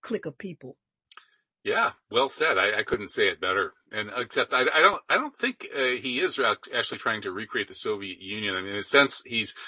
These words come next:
Speaker 2: trying to have some defensible sort of buffer <laughs> states around Russia, but he's, he's a nationalist, and he's very critical of the Soviet Union and the history of communism.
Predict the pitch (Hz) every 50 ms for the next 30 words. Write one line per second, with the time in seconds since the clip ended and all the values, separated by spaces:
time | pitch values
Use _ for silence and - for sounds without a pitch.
0 | - - - - 139 135 135 127 120 117 110 113 - _ - - 123 117 107 101
1 | 98 95 - _ _ _ - - - - - 131 117 117 107 98 - - - -
2 | 101 95 90 85 85 - _ _ _ - 107 - - 120 123 120 - - - 104
3 | 98 95 92 - - 104 101 95 90 82 - _ - 117 147 - 139 - - -
4 | - - 156 - - - 143 - - 120 107 90 85 98 110 131 143 - - 156
5 | 147 - - - - - - - - 127 113 110 - - - 196 233 226 - 220
6 | 226 226 190 120 107 107 113 139 - - 180 190 196 190 - - - - 127 117
7 | 110 110 113 131 131 120 - - - 120 143 - 277 - - - 131 - 240 -
8 | - - - _ _ _ - 92 87 87 82 - - 98 92 - 113 107 98 95
9 | 90 95 98 101 98 95 95 95 87 87 90 104 98 - - 92 80 - - -
10 | 113 120 120 113 107 107 101 92 104 90 92